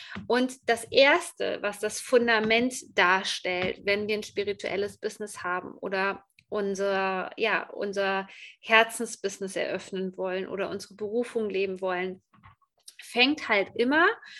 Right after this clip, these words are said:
auf einer tiefen Ebene an, im Inneren. Wir arbeiten uns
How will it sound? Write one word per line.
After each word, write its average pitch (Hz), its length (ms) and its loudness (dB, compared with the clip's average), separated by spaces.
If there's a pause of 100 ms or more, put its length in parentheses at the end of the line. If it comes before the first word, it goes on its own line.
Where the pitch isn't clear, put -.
(300)
auf 214 220 2
einer 196 340 2 (340)
tiefen 269 680 2
Ebene 214 640 0
an, 202 380 0 (100)
im 208 360 -2
Inneren. 262 600 4 (240)
Wir 208 320 0
arbeiten 202 520 2
uns 190 220 -4